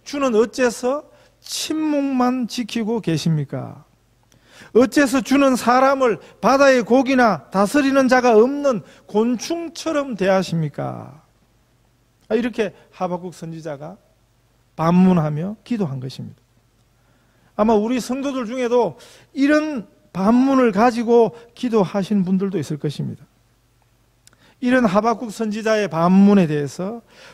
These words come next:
또 우리들 마음에 일어나는 이런 반문에 대해서 이 장에서는 하나님께서 이렇게 말씀하십니다. 이 장 이 절에 보면, "이것이 다, 지금 당장 이루어질 것은 아니지만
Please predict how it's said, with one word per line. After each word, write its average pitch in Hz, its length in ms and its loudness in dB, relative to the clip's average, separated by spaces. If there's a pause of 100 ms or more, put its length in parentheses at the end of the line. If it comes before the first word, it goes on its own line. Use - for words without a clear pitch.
또 240 200 4
우리들 269 300 4
마음에 233 400 2
일어나는 233 400 -4
이런 247 220 -6
반문에 226 440 2
대해서 208 600 4 (260)
이 190 160 -2
장에서는 226 600 4
하나님께서 202 840 2 (540)
이렇게 254 360 2
말씀하십니다. 160 760 0 (2750)
이 202 160 -2
장 220 160 4
이 196 260 6
절에 220 220 6
보면, 190 480 2 (340)
"이것이 240 800 0
다, 190 160 -6
지금 240 580 0
당장 202 640 0
이루어질 233 460 0
것은 214 240 0
아니지만 214 680 4